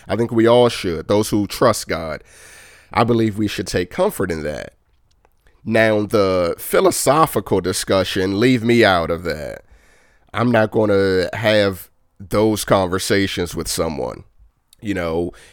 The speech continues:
if, if you had only this or that, how does it even help?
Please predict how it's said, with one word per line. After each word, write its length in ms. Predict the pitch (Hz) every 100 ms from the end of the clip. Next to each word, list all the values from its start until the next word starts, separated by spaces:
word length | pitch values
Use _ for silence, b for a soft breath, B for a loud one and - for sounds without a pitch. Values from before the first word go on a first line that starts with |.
| b
if, 140 | 101 -
if 240 | 101 -
you 200 | 120 131
had 160 | 127 113
only 340 | 117 113 110
this 260 | 101 107 113
or 80 |
that, 140 | 101 -
how 240 | 123 165
does 160 | 156 135
it 100 | 120
even 260 | 107 92
help? 500 | 98 123 90 69 -